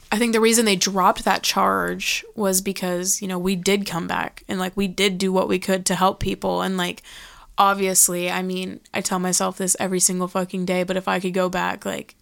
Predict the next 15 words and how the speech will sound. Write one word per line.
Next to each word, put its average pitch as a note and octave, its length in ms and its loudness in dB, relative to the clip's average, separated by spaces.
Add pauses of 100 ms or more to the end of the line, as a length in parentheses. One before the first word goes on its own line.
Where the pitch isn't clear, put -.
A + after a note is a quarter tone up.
(140)
everything F#3 480 -2
would - 120 -4
have - 80 -8
been G3 120 -8
different. - 360 -8
None F#3 460 0
of F3+ 60 -2
that F3 160 -2
shit - 180 -2
would F#3 80 0
have F3+ 160 -4
ever F#3 240 0
happened, F3 560 0
you F#3 60 -4
know? F3+ 320 -6